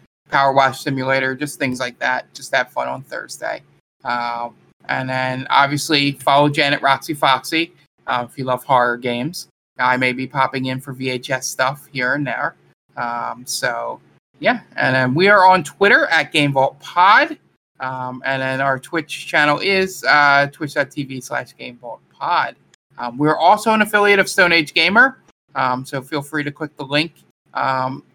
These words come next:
in the, uh, description and on our Twitch channel,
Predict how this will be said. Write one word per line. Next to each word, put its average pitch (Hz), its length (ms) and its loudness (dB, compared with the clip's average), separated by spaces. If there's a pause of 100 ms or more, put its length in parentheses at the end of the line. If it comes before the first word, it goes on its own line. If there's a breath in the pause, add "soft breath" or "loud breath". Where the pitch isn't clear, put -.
(100)
in 139 260 -2
the, 135 360 -6
uh, 135 200 0
description 208 720 -4
and 139 420 2
on 135 220 0
our 135 240 -2
Twitch - 360 -8
channel, 196 340 2